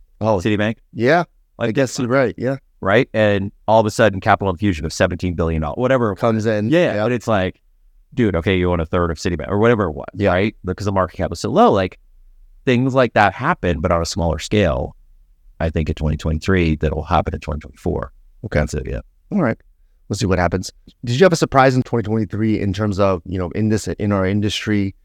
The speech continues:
Speaker 1: uh, whether it's, uh, su-, you know, the rates are this high for this long, or, you know, inflation's impacted,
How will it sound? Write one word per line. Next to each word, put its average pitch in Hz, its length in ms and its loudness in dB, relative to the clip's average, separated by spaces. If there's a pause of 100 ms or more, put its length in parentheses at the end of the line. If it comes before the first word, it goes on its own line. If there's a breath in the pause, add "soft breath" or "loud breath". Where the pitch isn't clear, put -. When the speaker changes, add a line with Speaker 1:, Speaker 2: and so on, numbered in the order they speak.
(320)
Speaker 1:
uh, 90 220 0
whether 95 320 2
it's, - 360 -2 (160)
uh, 90 80 -4
su-, - 160 -8 (160)
you 101 80 -4
know, 82 280 -6
the 87 80 -2
rates 90 400 -4
are 76 240 -8 (120)
this 90 160 -6
high 82 300 -4
for - 80 -6
this 82 260 -4
long, 87 400 2
or, 80 400 0 (280)
you 92 80 -2
know, 80 100 0
inflation's 85 560 0
impacted, 82 640 -2